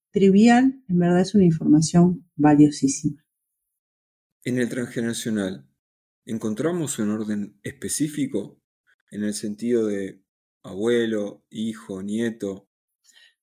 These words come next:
Speaker 1: No es que tenga un orden, no necesariamente, pero hay aspectos que dan pautas, como por ejemplo las fechas, los nombres. Cuando yo le pongo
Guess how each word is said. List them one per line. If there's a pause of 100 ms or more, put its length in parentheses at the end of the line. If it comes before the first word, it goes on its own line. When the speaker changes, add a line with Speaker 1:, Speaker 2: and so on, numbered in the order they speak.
Speaker 1:
No
es
que
tenga
un
orden, (200)
no
necesariamente,
pero
hay
aspectos
que
dan (100)
pautas,
como
por
ejemplo (400)
las
fechas, (340)
los
nombres.
Cuando
yo
le
pongo